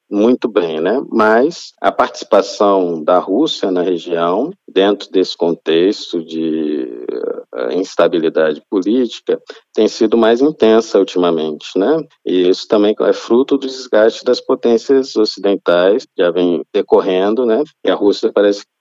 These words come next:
tá ocupando esse espaço. Não dá pra saber muito bem a dimensão desse apoio russo e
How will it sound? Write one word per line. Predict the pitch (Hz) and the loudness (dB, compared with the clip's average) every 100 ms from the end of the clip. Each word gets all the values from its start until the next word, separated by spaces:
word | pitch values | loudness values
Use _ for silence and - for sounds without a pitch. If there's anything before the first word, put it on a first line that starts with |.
| _ | _
tá | 101 98 101 - | 2 4 2 0
ocupando | 104 - - 107 104 110 117 120 | -2 -6 -2 0 2 0 -2 -4
esse | - 95 - | -4 -4 -4
espaço. | 123 - 78 - - - | -6 0 2 0 -6 -4
Não | 98 | 0
dá | 117 | 2
pra | 123 | 2
saber | 123 117 123 | 2 2 4
muito | 131 131 127 | 2 0 2
bem | 123 135 | 2 4
a | 131 | 2
dimensão | 131 123 113 - 127 151 131 | 2 2 0 0 2 2 2
desse | 101 - | 0 0
apoio | 92 - 92 90 | -2 0 0 0
russo | 95 90 123 - 190 196 _ _ | -2 0 -2 -2 -6 -6 _ _
e | 98 107 131 | -2 2 2